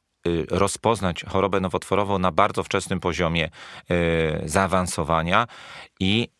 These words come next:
y, w ten sposób móc skutecznie pacjentowi zaproponować skuteczne leczenie. Tutaj, y, odpowiadając na pani, y, pytanie, należy doprecyzować, że postępowanie polegające na tak zwanym, y, monitoringu, na aktywnej obserwacji, na,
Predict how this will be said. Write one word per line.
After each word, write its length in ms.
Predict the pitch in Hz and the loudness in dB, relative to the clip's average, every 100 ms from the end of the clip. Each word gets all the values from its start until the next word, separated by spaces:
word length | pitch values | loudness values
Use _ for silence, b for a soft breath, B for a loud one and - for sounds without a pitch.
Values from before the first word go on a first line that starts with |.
| - | -4
y, 220 | 90 87 - 82 | -2 -2 -4 -8
w 40 | |
ten 180 | - 98 | -2 -2
sposób 400 | 95 113 - 90 | 0 0 0 -2
móc 220 | 95 101 | -2 -2
skutecznie 580 | - - - 101 98 101 | -4 -8 -2 -2 0 -4
pacjentowi 580 | 92 90 90 80 90 82 | -2 -2 -2 0 -2 -2
zaproponować 720 | 82 82 87 87 87 87 - | -4 -2 -2 0 0 -2 -4
skuteczne 480 | - - 107 - 87 | -6 -4 -2 -2 -2
leczenie. 420 | 90 - 98 73 - - B B B B B B B B | 0 0 -2 -2 -12 -18 B B B B B B B B
Tutaj, 340 | - 127 120 107 95 95 90 | -2 2 4 4 2 2 2
y, 100 | - | -2
odpowiadając 600 | 90 - 92 95 113 - | -4 0 2 4 2 0
na 80 | 98 | 0
pani, 280 | 107 104 - 95 92 | 0 0 -2 0 0
y, 40 | |
pytanie, 520 | 90 - 101 104 101 - | -2 0 0 2 0 0
należy 320 | - 92 92 - _ _ - | -2 0 0 -2 _ _ -2
doprecyzować, 800 | 90 101 90 95 101 82 78 | 0 0 -2 2 2 2 -2
że 220 | - 87 - _ | 0 -2 -2 _
postępowanie 720 | - 85 90 82 82 90 131 127 | -6 -2 -2 -2 2 2 2 0
polegające 640 | 95 92 87 92 110 107 | 0 0 0 0 0 -2
na 140 | 90 | -2
tak 180 | 85 82 | -2 -4
zwanym, 440 | 76 98 98 90 - - | -2 0 0 0 -4 -4
y, 120 | 85 | -2
monitoringu, 840 | 90 98 95 - 87 98 95 80 80 | 0 0 0 -2 0 0 -2 -4 -2
na 240 | 82 78 | 0 0
aktywnej 640 | - 85 - 113 101 101 | -2 -6 -2 -2 0 -2
obserwacji, 800 | - 90 - 87 85 92 - 73 - | -2 -4 -2 0 2 0 -2 -14 -4
na, 240 | 82 82 | 0 0